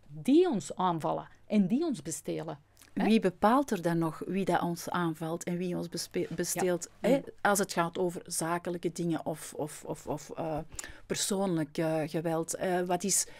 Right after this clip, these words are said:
Speaker 2: hè, d-, dat kan fysiek zijn, maar ik kan mij ook aangevallen voelen als persoon,
Speaker 1: Ja.
Speaker 2: eh, eh, bedoel, en wie, wie bepaalt dat dan?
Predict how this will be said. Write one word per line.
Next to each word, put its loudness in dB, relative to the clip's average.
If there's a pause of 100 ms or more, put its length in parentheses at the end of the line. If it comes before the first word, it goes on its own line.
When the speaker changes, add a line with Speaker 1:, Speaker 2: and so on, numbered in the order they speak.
(140)
Speaker 2:
hè, -6
d-, -10
dat 0
kan 0
fysiek -4
zijn, -2
maar -2 (260)
ik -12
kan 0
mij 0
ook -6
aangevallen 0
voelen -4
als -4
persoon, 0 (120)
Speaker 1:
Ja. -2 (380)
Speaker 2:
eh, -2
eh, -2
bedoel, 4 (260)
en 2
wie, 4
wie 0
bepaalt 4
dat -2
dan? 6